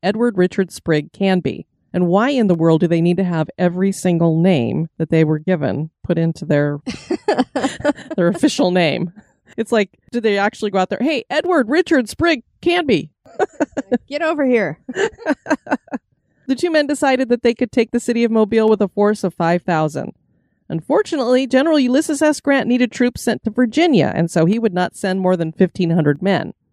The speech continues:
Speaker 1: This meant an assault on Mobile was not possible, but the two men believed they could at least take the bay. Now, with Farragut through the mines, this force of fifteen hundred men who had landed fifteen miles west of Fort Gaines began making their way for a siege of the fort.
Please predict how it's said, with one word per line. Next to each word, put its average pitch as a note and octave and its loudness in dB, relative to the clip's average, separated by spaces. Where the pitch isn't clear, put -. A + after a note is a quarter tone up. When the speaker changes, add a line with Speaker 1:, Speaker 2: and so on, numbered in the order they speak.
Speaker 1:
This C4 -2
meant A#3+ -2
an G3 0
assault F#3 0
on F3 -2
Mobile E3+ 2
was D#3+ -2
not - -4
possible, F3 -2
but D#3 -8
the E3 -6
two G#3+ -4
men F#3+ 0
believed F3+ 0
they E3 4
could F3 2
at - -4
least A3 2
take D#3+ 0
the E3 -2
bay. D#3+ -2
Now, F3 2
with G3 2
Farragut G3 0
through A3 -2
the B3+ 2
mines, E3+ -2
this A3 -6
force A3+ 0
of F3 -2
fifteen A#3+ 0
hundred A3+ 0
men G#3+ 2
who A3 4
had E3 2
landed F3 -2
fifteen G3+ -2
miles F3 0
west G#3 -2
of F3+ -6
Fort G3 0
Gaines E3 -4
began C4+ -2
making D4 -2
their C4+ 4
way B3+ 2
for C4+ 2
a C4+ 4
siege E3+ 0
of E3 2
the E3+ 0
fort. - -2